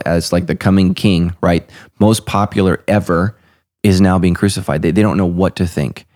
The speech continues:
And they're not exactly sure a-, as to what's gonna happen because he did save others.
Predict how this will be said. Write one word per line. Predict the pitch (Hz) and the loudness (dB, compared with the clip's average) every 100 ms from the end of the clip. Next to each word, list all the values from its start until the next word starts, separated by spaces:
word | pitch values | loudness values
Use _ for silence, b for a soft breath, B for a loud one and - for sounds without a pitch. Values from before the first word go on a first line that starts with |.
| _ | _
And | 107 | 2
they're | 104 | 4
not | 117 120 | 4 2
exactly | 104 104 104 | 0 0 0
sure | 104 110 110 - | -2 -2 -2 -4
a-, | - - 95 | -8 -6 -2
as | 101 | 0
to | 117 | 2
what's | 104 110 | 0 0
gonna | 107 98 | 0 0
happen | 139 143 90 | 0 0 2
because | 117 - - 180 143 | 2 0 0 0 0
he | - 165 | 0 2
did | 160 185 | 2 2
save | - 165 180 | 0 0 0
others. | 78 - - | -2 -4 -10